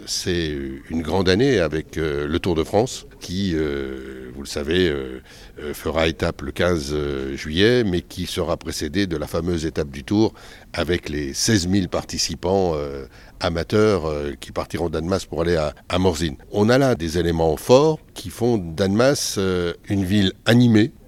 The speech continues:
c'est ce que l'on veut, tout en étant suffisamment apaisé pour que les gens continuent à y vivre et, et à venir, euh, habiter cette, euh, ville. Euh, ce qui se passe, hein, on vient vu, euh, voilà,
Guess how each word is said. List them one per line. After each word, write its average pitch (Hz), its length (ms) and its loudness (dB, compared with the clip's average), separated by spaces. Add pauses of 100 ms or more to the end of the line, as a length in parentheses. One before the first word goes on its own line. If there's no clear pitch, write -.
c'est 78 100 -8
ce - 80 -10
que 95 80 -4
l'on 90 140 2
veut, 110 220 2 (220)
tout 160 280 0
en 151 140 8
étant 117 380 6
suffisamment 110 760 0
apaisé 120 540 2
pour - 300 -4
que 117 80 -2
les 101 160 2
gens 135 160 0
continuent 104 460 0
à 95 40 4
y 90 140 0
vivre 104 340 0
et, 87 260 2
et 90 280 -2
à 92 100 -4
venir, 98 380 0
euh, 82 180 2 (400)
habiter 90 380 0
cette, - 320 -2
euh, 76 440 0
ville. 95 320 0
Euh, 69 200 -4 (300)
ce - 100 -12
qui 139 100 -8
se - 60 -8
passe, 95 260 4
hein, 76 80 -2
on 76 40 -2
vient 76 120 -2
vu, 73 140 -4
euh, 69 260 -4
voilà, 80 240 -2